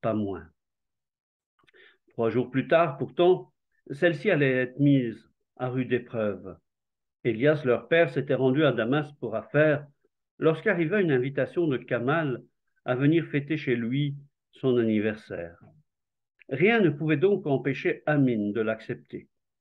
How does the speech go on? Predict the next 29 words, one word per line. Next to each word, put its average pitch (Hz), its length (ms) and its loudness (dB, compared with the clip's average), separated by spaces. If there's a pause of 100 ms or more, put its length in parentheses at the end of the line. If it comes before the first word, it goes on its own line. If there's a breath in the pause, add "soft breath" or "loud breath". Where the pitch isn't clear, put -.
(600)
Tu 143 100 -2
viendras 165 320 2
aussi, 185 260 4
Lamia, » 180 400 4
décida-t-il. « 107 880 -6 (920)
Chaque 151 280 -2
garçon 160 420 -2
peut 135 120 -2
amener 117 220 0
une 123 160 -2
fille, 110 280 -4
et 123 40 -2
pour 135 200 -2
le 139 100 2
moment, 160 500 4 (580 soft breath)
c'est 143 260 -8
toi 127 180 0
ma 107 160 2
meilleure 110 360 2
amie. 123 360 2 (1000)
Ça 143 160 0
ne 147 120 6
sera 165 320 0
peut-être 147 320 -4
pas 185 140 2
toujours 143 500 -2
le 123 120 2
cas, 123 340 -2
aussi 156 420 -8